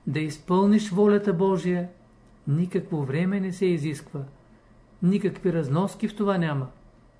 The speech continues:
Волята Божия – може да изпълни този, на когото умът не е ангажиран никъде. Този, който иска да изпълни волята Божия, трябва да бъде свободен,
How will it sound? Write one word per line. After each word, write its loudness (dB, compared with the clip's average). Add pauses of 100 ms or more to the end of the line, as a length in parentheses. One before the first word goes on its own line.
(760)
Волята -2
Божия – -2 (380)
може -2
да -4
изпълни -4
този, -2 (600)
на -4
когото -2
умът -2
не -2
е -2
ангажиран -2
никъде. -2 (1800)
Този, 2 (180)
който 0
иска 0
да -2
изпълни 0
волята 2
Божия, 0 (440)
трябва -2
да -2
бъде -4
свободен, -2